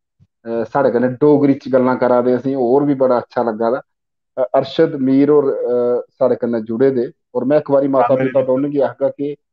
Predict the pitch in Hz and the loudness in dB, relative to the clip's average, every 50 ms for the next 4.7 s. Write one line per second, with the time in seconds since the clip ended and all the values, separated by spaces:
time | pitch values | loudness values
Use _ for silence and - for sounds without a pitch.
0 | _ _ _ _ - 147 - - 139 135 - 143 - _ - 170 165 147 131 123 | _ _ _ _ -20 -8 0 0 2 2 2 -2 -6 _ -4 -2 0 2 4 4
1 | 127 131 117 - - _ _ _ _ _ - 120 120 123 143 139 - 135 - - | 2 2 0 -4 -8 _ _ _ _ _ -4 -4 -2 -2 -2 -4 -4 -6 -6 -2
2 | 139 131 127 135 139 117 104 127 123 - _ - 135 131 131 127 - 143 135 - | -2 0 0 0 0 0 0 -2 -4 -4 _ -4 -2 0 0 -2 -2 -4 -6 -4
3 | 131 127 120 120 - 135 131 135 127 127 - 131 - - 123 110 123 131 127 143 | -2 -2 -2 -4 -4 -4 -2 -2 -2 -2 -4 -8 -6 -4 -4 -4 -2 -2 0 0
4 | 147 156 143 143 143 135 127 120 120 123 127 127 127 | 0 0 0 0 0 0 2 0 2 2 2 2 0